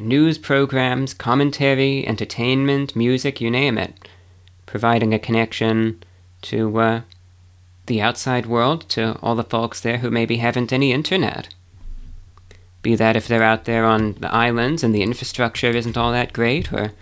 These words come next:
if they're out there on boats, on various ships, I mean, you name it.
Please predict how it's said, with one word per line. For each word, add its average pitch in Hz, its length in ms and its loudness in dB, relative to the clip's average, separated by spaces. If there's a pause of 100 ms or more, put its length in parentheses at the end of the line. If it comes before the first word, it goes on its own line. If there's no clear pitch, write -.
(400)
if - 80 -20
they're 120 120 2
out 113 220 2
there 113 220 0
on 101 180 0
boats, 131 540 2
on 95 240 -4
various 107 520 0
ships, - 520 -4
I - 20 -2
mean, 131 180 2
you 143 80 2
name 151 240 0
it. 101 140 0